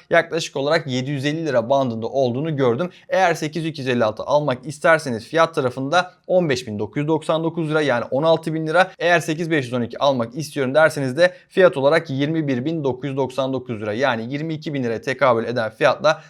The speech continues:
satın alabiliyorsunuz arkadaşlar. Benim önceliğim batarya, benim önceliğim dayanıklılık, benim önceliğim tasarım, ince bir formda gelsin, elime aldığımda ince bir telefon tutayım, uzun batarya ömrüne ihtiyacım var, ekranında bir şeyler izlemeyi çok seviyorum diyenler varsa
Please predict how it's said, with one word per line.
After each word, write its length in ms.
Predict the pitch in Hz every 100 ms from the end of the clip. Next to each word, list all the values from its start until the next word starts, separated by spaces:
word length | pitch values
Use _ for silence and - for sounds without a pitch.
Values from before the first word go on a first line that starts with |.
| _
satın 360 | - 143 165 -
alabiliyorsunuz 540 | 139 143 147 135 139
arkadaşlar. 600 | 135 127 135 131 123 185 - - 123
Benim 300 | 147 208 214
önceliğim 560 | 180 170 147 143 123 117
batarya, 600 | 151 160 170 180 175 127
benim 280 | 139 180 127
önceliğim 520 | 151 135 127 110 107
dayanıklılık, 640 | 135 156 160 143 180 180 127
benim 260 | 165 185
önceliğim 420 | - 143 123 113
tasarım, 480 | 117 143 147 170 170 135
ince 340 | 127 135 165
bir 80 | 170
formda 340 | 175 170 170
gelsin, 460 | 165 165 156 185 180 _ 139
elime 240 | 151 165
aldığımda 520 | - 139 143 139 131
ince 340 | 123 123 135 156
bir 60 |
telefon 380 | 170 160 160 165
tutayım, 340 | 160 156 180 180 - 139
uzun 300 | 135 202 180
batarya 400 | 165 160 143 131
ömrüne 240 | 127 123
ihtiyacım 640 | 123 120 139 139 139 156
var, 180 | 156 170 - -
ekranında 480 | 143 160 185 175
bir 40 | 147
şeyler 280 | 160 160 175
izlemeyi 500 | 165 139 143 120 -
çok 220 | 151 151
seviyorum 400 | 175 160 151 139
diyenler 340 | 143 151 160
varsa 420 | 170 156 - 175